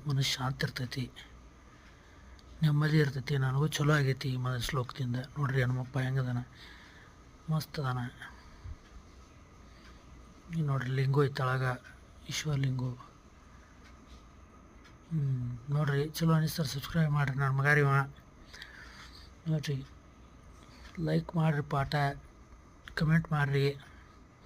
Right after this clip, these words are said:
ಇದೇ ರೀತಿ ಹೊಸ ಹೊಸ ವಿಡಿಯೋ ತರ್ತೀನಿ. ನಿಮ್ಮ ರವಿ ರವಿ. ಬಾಯ್.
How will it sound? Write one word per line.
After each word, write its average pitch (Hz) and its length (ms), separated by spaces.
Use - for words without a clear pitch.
ಇದೇ 165 220
ರೀತಿ 156 380
ಹೊಸ 147 180
ಹೊಸ 160 220
ವಿಡಿಯೋ 147 280
ತರ್ತೀನಿ. 139 560
ನಿಮ್ಮ 156 280
ರವಿ 143 220
ರವಿ. 139 360
ಬಾಯ್. 147 280